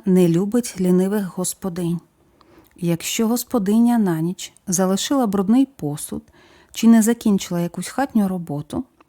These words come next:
вона й того може не пробачити. Вночі, поки всі сплять, вона буде дудоніти, гуркотіти, перекидати горшки, аж поки не збудить всю хату. Неспокій в домі, кажуть, саме від неї,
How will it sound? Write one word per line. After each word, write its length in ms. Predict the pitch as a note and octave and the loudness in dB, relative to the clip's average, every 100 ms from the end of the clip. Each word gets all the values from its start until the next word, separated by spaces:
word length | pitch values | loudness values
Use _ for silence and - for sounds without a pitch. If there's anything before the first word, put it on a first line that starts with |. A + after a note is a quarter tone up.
| - | -8
вона 280 | E3 E3 F#3 | 0 2 2
й 60 | C#4+ | 0
того 300 | A#3+ F3+ A3 | -4 -4 0
може 300 | A3+ A3 G#3+ | 2 2 0
не 160 | F3+ | 0
пробачити. 800 | G3+ A#3+ A#3 F3 E3 - F#3+ G3+ - _ _ _ - - - - | -2 -6 -4 -6 -8 -12 -14 -14 -16 _ _ _ -20 -20 -16 -2
Вночі, 440 | D#3+ F3+ F3 G#3+ | 4 4 4 -2
поки 300 | G3+ F3+ E3+ | -2 -4 -4
всі 200 | D#3+ E3 | -6 -6
сплять, 560 | - E3+ F#3 D#4+ - - _ | -6 -4 -4 -4 -10 -20 _
вона 300 | E3+ F3 F#3+ | -4 0 2
буде 340 | A3 G3+ G3+ F3+ | 0 0 -2 -2
дудоніти, 760 | F3 G3+ G#3 F3+ D3+ - G#3 A#3 _ _ | -2 2 4 4 2 -4 -8 -8 _ _
гуркотіти, 960 | E3+ G#3 C4+ - C#3 - E3+ D#3+ A#3 D4+ _ _ _ _ - | -6 -6 -4 -4 -6 -6 -10 -8 -8 -8 _ _ _ _ -2
перекидати 580 | F#3+ F#3+ G#3 A#3+ C4 F#3+ | 0 0 -2 -4 -4 -4
горшки, 600 | E3 E3 - - F#3+ D4 _ _ | -4 -6 -10 -8 -6 -6 _ _
аж 200 | - E3+ | -4 -4
поки 460 | - - - - C#4+ | -4 -6 -6 -6 -4
не 280 | G3 E3+ F3 | 0 2 0
збудить 500 | D#3+ D#3 A3+ A3+ A3 | -2 -4 -2 -4 -6
всю 320 | - - F3 A3+ | -12 -6 -6 -6
хату. 440 | - - - F#3+ _ _ _ _ _ - - - - | -8 -10 -10 -18 _ _ _ _ _ -20 -20 -6 2
Неспокій 600 | F#3+ - G#3+ G3+ F#3 E3+ | 2 2 -2 -2 -2 -2
в 60 | |
домі, 340 | E3+ B3+ F4+ D4+ | 0 0 2 0
кажуть, 520 | G3 F3 E3+ D#3+ - | -2 -6 -8 -10 -8
саме 420 | - - G#3+ A3+ | -4 0 2 2
від 160 | G#3+ G3+ | 2 0
неї, 400 | F#3+ F3+ F#3 F#3 | 0 0 -4 -8